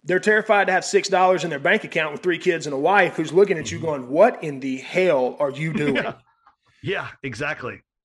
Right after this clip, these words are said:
Speaker 1: Like,
Speaker 2: Yeah.
Speaker 1: I mean, my God, like, I, I'm, I'm stressed out right now thinking about having to look at my wife and be like, "Hey, look, we're gonna go and I'm gonna do this and we're gonna be super successful." And then a few years later, like, "Hey, baby, we got six dollars in the bank account and we are on Viennies and ramen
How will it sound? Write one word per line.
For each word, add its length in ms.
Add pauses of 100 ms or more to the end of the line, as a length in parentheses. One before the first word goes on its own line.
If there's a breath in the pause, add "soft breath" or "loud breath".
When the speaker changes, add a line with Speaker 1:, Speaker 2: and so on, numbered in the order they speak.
(120)
Speaker 1:
Like, 160
Speaker 2:
Yeah. 60
Speaker 1:
I 40
mean, 220
my 140
God, 240
like, 160
I, 340
I'm, 260
I'm 160
stressed 440
out 220
right 180
now 160
thinking 400
about 240
having 240
to 60
look 120
at 80
my 140
wife 280
and 80
be 80
like, 180
"Hey, 180
look, 240
we're 120
gonna 180
go 400 (300 loud breath)
and 100
I'm 140
gonna 200
do 200
this 320
and 80
we're 100
gonna 140
be 100
super 320
successful." 640
And 100
then 80
a 40
few 160
years 260
later, 180
like, 140
"Hey, 80
baby, 180
we 120
got 120
six 200
dollars 320
in 60
the 60
bank 220
account 320
and 140
we 100
are 160
on 240
Viennies 680
and 140
ramen 560